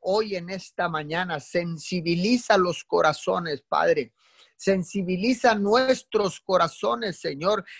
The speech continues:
que estén sensibles a las necesidades, Señor, que estén sensibles a todas aquellas personas,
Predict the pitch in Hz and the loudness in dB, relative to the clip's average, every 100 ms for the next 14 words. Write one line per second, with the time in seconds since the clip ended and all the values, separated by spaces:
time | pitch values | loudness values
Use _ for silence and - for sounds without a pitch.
0 | - 175 - - 233 247 - 208 180 156 | -2 -2 -2 2 2 2 0 0 0 -6
1 | - 226 254 233 190 - 175 160 156 160 | -8 -4 -4 -2 -2 0 0 2 0 -2
2 | 165 - 170 - 175 160 196 196 165 - | -6 -2 -2 -2 -2 4 4 4 0 -4
3 | 151 139 180 175 - - - - 175 - | -8 -2 2 2 0 -18 -20 -2 -2 -2
4 | - 233 254 233 208 185 - 240 262 240 | 0 0 0 -2 -2 -4 -6 -6 -2 -2
5 | 196 190 160 _ - 123 190 190 170 - | 0 0 -2 _ -4 0 0 0 -2 0
6 | 226 220 170 - 180 139 - 202 226 208 | 2 2 0 0 0 0 -6 -2 -2 -2
7 | 170 | -6